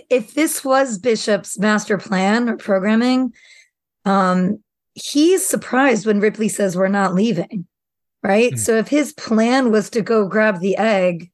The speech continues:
Speaker 1: he'd been like, "Oh, yeah, we're not," like, he would have been the one telling her, "We're not leaving yet," or whatever. Like, his, he was, he was ready to get out of there. So to me, that also doesn't make sense that he would just shift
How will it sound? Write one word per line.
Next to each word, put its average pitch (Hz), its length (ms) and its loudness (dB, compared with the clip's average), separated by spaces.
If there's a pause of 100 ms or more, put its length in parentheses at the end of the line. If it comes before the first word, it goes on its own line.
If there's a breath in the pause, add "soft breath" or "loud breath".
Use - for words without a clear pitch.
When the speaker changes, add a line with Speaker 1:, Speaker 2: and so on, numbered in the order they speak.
(420)
Speaker 1:
he'd 233 160 0
been 214 140 2
like, 214 220 0
"Oh, 277 200 2
yeah, 285 340 0
we're 220 140 2
not," 240 280 -2
like, 214 160 -2
he 294 160 0
would 320 140 2
have 233 100 0
been 214 160 0
the 214 80 2
one 196 520 -2 (360)
telling 220 320 2
her, 208 160 2
"We're 202 140 0
not 208 260 0
leaving 196 360 0
yet," 165 160 0
or 165 120 0
whatever. 170 560 -4 (320 soft breath)
Like, 202 140 -2
his, 370 360 0
he 349 260 2
was, 320 200 0 (220)
he 269 160 0
was 262 160 0
ready 214 200 2
to 185 100 0
get 196 360 -2 (400)
out 226 220 2
of 175 80 0
there. 170 400 -10 (400)
So 196 680 2 (340)
to - 120 -4
me, 269 160 4
that 233 120 2
also 233 220 0
doesn't 208 240 0
make 202 200 0
sense 202 440 -2
that 190 160 -2
he 190 140 -2
would 180 140 0
just 180 300 -2
shift - 680 -4